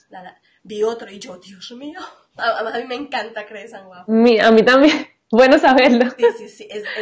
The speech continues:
Speaker 1: es un restaurante, eh, delicioso en Colombia, y hay, pues, en toda, en todas las ciudades hay.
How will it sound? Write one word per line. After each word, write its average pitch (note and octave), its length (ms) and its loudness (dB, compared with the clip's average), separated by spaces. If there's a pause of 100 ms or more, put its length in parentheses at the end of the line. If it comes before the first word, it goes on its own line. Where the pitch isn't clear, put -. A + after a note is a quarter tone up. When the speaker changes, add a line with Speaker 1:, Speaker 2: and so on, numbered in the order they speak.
(120)
Speaker 1:
es A3 140 -12
un B3+ 80 -18
restaurante, A3+ 640 -16
eh, G#3 280 -20
delicioso F#3 640 -20
en A#3 80 -20
Colombia, F3+ 440 -20 (160)
y B3 140 -6
hay, F#3+ 180 -6
pues, G#3 220 -18
en G3 160 -20
toda, F#3 260 -18
en G3 120 -20
todas F#3+ 100 -18
las A3 140 -20
ciudades F3+ 340 -20
hay. G3 120 -18